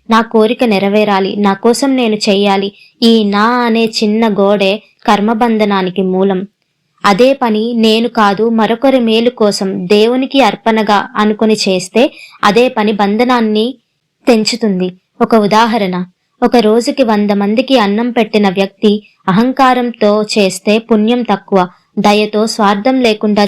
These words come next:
చేస్తే పుణ్యం ఎక్కువ. పాపం ఎలా కరుగుతుంది? పశ్చాత్తాపం, తప్పు తెలుసుకొని హృదయం చేత నొచ్చుకోవడం, ఇది మనసుని శుద్ధి చేస్తుంది. ప్రాయశ్చిత్తం,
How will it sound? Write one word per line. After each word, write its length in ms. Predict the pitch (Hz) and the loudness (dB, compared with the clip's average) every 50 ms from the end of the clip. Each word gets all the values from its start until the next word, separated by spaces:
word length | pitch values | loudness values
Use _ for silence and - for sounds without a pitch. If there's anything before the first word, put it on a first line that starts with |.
| 196 - | 0 0
చేస్తే 320 | 202 185 185 - - 220 226 | -2 -2 -2 -2 -2 -2 -2
పుణ్యం 460 | 226 - 214 196 202 220 233 226 208 | 0 0 0 0 2 0 0 0 0
ఎక్కువ. 380 | 196 180 185 - - 185 180 180 - - - _ _ _ _ _ _ - | 0 -2 -4 -2 -2 -2 -2 -2 -4 -12 -20 _ _ _ _ _ _ 0
పాపం 440 | 214 196 208 226 - 277 262 262 247 | 2 2 2 0 0 0 0 0 2
ఎలా 260 | 226 202 202 214 247 | 0 2 2 2 0
కరుగుతుంది? 760 | 247 254 240 214 214 220 214 - - 202 190 185 185 185 196 - _ _ _ _ _ - | 0 0 0 0 -2 -4 -4 -4 -2 -2 -2 -2 -4 -6 -8 -10 _ _ _ _ _ -2
పశ్చాత్తాపం, 840 | 208 196 - - - 262 254 247 254 - 214 196 185 - 196 185 196 - _ _ _ _ - 214 | -2 0 0 0 0 0 0 0 0 -2 -2 -2 -2 -4 -6 -6 -6 -8 _ _ _ _ -2 -2
తప్పు 220 | 196 - - 269 | -2 0 0 0
తెలుసుకొని 600 | 269 269 240 226 220 - 240 226 220 208 214 226 | 2 2 2 0 0 -2 -2 -2 0 0 0 0
హృదయం 420 | 226 214 196 185 208 220 240 254 | 0 0 0 0 0 0 0 -2
చేత 360 | 247 - 262 233 214 208 220 214 | -2 0 0 0 0 0 -2 -2
నొచ్చుకోవడం, 760 | 208 202 180 - - 240 - 240 220 208 196 190 185 185 202 - _ _ _ - | -2 -2 -4 -4 -4 -4 0 0 2 2 2 0 -2 -4 -6 -8 _ _ _ 0
ఇది 140 | 233 208 226 | 2 2 2
మనసుని 420 | 208 208 202 220 220 - 247 220 | 2 2 0 -2 -2 -2 -4 -4
శుద్ధి 300 | 208 - 214 175 180 233 233 - 247 | -2 -2 -2 -2 -2 -2 -2 0 0
చేస్తుంది. 600 | 214 202 - - 214 196 185 180 180 180 180 _ _ _ _ - | -2 -2 -4 -4 -4 -2 -2 -2 -2 -4 -6 _ _ _ _ -2
ప్రాయశ్చిత్తం, 840 | 226 214 202 208 220 247 262 247 - - 254 214 226 - 196 185 185 | 0 0 2 2 2 0 0 -2 -4 -4 -4 -4 -4 -4 -4 -4 -4